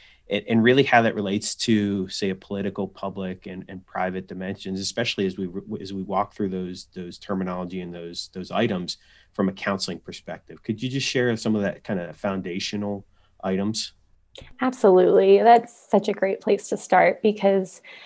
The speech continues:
Speaker 2: you know, once we get talking, um, language does, it matters, you know, and, and we wanna be precise and as clear as we're able to be about what we're talking about when we're distinguishing and differentiating different aspects of this conversation. So,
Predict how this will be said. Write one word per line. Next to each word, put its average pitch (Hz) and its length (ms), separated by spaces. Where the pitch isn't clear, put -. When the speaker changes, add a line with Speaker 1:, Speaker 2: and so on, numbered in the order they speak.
Speaker 2:
you 208 140
know, 190 160
once 214 380
we 214 80
get - 240
talking, 220 960
um, 202 540
language 208 600
does, 180 280
it - 160
matters, 196 720
you 202 120
know, 185 260
and, 185 300
and 185 500
we 214 140
wanna 202 200
be 190 120
precise 190 720
and 185 140
as 180 120
clear 202 300
as 180 200
we're 165 140
able 202 340
to 196 80
be 190 360
about 180 360
what 214 280
we're 196 100
talking - 500
about - 360
when 196 140
we're 185 120
distinguishing 185 840
and 180 120
differentiating 185 1000
different - 320
aspects - 440
of 180 80
this 175 140
conversation. 180 960
So, 196 320